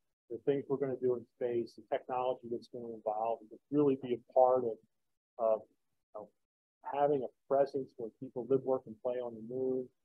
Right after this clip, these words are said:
um, helping to design new transportation systems for cities, where we have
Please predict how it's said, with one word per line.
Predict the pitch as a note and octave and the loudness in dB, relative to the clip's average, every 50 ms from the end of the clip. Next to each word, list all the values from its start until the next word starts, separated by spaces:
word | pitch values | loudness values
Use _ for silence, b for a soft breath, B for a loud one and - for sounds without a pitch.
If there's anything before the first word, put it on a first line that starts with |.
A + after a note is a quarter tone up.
| _ _ _ _ _ _ _ A#2 | _ _ _ _ _ _ _ -6
um, | A2+ A2 A2 A2 G#2+ A2 G#2 _ _ _ _ - | -2 -2 -2 -2 -4 -8 -16 _ _ _ _ 0
helping | - C3+ C#3 C#3 - C#3+ C3 B2 - | 6 6 6 6 6 2 0 0 0
to | - A#2 | -2 -2
design | A#2 A#2+ A#2 - - A#2+ A#2+ B2+ B2+ B2 A#2 | -2 -2 -8 -6 -4 -4 -4 -4 -4 -6 -8
new | A#2+ C3 C3+ | -10 -10 -12
transportation | C3 _ C#3+ C3+ A#2+ - _ - A2+ _ _ B2+ C3 C3 - - - | -10 _ -12 -12 -12 -14 _ -20 -20 _ _ -6 -6 -6 -8 -18 -20
systems | - - C#3 A#2+ - _ C3 A#2 G#2+ _ _ | -6 -4 -4 -4 -4 _ -12 -12 -12 _ _
for | - G2+ G#2 - _ | -16 -16 -16 -8 _
cities, | D3+ D3 C#3 C#3 C#3 C3+ C3 - _ _ _ _ _ _ _ _ | 0 0 0 0 -4 -4 -6 -8 _ _ _ _ _ _ _ _
where | A#2 A2+ | -8 -6
we | A2 G#2+ G2 G2+ | -6 -6 -8 -6
have | B2+ A#2+ A#2 A#2 | -4 -2 -2 -4